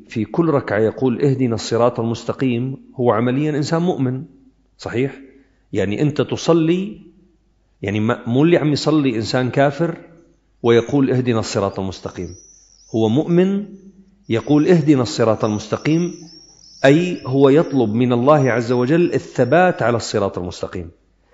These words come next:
فأنت الآن على صراط مستقيم، لكن ربما ينحرف الإنسان عن الصراط المستقيم. كم من إنسان، في ناس ارتدوا بعد وفاة النبي عليه الصلاة والسلام،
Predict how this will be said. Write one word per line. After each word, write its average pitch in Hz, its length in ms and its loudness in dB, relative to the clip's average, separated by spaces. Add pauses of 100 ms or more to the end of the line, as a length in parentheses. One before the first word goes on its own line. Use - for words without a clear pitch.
(300)
فأنت 165 460 2
الآن 165 420 4
على 160 320 4
صراط 170 420 4
مستقيم، 104 680 -2 (560)
لكن 135 560 2 (120)
ربما 139 720 2 (500)
ينحرف 135 480 4
الإنسان 107 400 -2
عن 98 120 -2
الصراط 98 400 -2
المستقيم. 98 560 -8 (840)
كم 170 160 8
من 139 180 4
إنسان، 120 540 -4
في 165 240 0
ناس 170 260 2
ارتدوا 131 640 2 (580)
بعد 143 280 6
وفاة 139 360 6
النبي 127 320 2
عليه 107 220 2
الصلاة 104 380 -2
والسلام، 98 480 -4